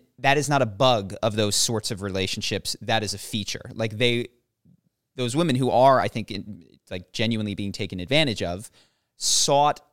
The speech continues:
out that sort of a scenario because it is how they feel and receive love, which is, uh, "You are totally dependent upon me. And yes, I complain about it, but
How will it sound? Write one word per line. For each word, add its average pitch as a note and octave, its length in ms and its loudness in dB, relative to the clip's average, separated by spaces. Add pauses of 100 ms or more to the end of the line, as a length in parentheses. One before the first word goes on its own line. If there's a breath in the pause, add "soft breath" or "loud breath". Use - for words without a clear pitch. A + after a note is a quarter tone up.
(140)
out B2+ 400 2
that A#2+ 240 0
sort B2 320 0
of G#2 100 -4
a G#2+ 60 -6
scenario G#2+ 800 -2
because B2 360 -4
it G#2+ 80 -8
is G#2 100 -6
how A#2 280 -2
they A2+ 160 -4
feel G#2 320 -6
and F#2+ 100 -4
receive F2 560 -8
love, B2 500 -2
which A2 200 -4
is, F#2 240 -6 (100)
uh, - 120 -10
"You B2 160 -2
are G2 80 -2
totally B2+ 420 -2
dependent G#2+ 440 -4
upon F#2 300 -6
me. F2 140 -8
And A2+ 160 -6
yes, C3 180 0
I B2 80 0
complain G#2 380 -6
about C3+ 240 0
it, D#3+ 140 -6
but - 100 -8